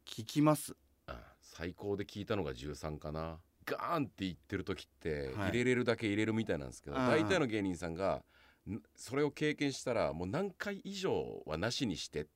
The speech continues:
Speaker 2: ていうことあるらしいっすよ。
Speaker 1: あ、そうなんだ。
Speaker 2: うん。
Speaker 1: 七は確かに多かったね。
Speaker 2: 行こうと思えば、だから多分、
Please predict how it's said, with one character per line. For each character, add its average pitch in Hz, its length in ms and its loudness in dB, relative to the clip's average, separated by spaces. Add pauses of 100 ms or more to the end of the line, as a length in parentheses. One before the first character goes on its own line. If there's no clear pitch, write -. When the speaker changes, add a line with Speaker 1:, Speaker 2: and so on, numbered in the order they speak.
(160)
Speaker 2:
て 85 80 -2
い 87 140 0
う 101 120 0
こ - 160 2
と 120 120 10
あ 92 60 8
る 98 60 6
ら 92 100 6
し - 40 2
い - 40 6
っ - 20 8
す 147 60 8
よ。 135 120 8
Speaker 1:
あ、 117 40 4
そ 110 60 4
う 101 80 2
な 92 80 0
ん - 20 0
だ。 90 80 2
Speaker 2:
う - 20 2
ん。 73 200 -4 (1700)
Speaker 1:
七 143 340 6
は 117 100 4
確 - 240 -2
か 110 60 -4
に 101 80 0
多 92 100 -2
か - 100 -12
っ - 40 -20 (100)
た - 100 -16
ね。 67 380 -16
Speaker 2:
行 113 140 -6
こ 185 200 -4
う 190 60 -2
と 185 80 -2
思 175 120 4
え 104 40 6
ば、 76 100 2
だ 82 100 -2
か 69 100 -4
ら 65 60 -10
多 78 180 -4
分、 62 200 -8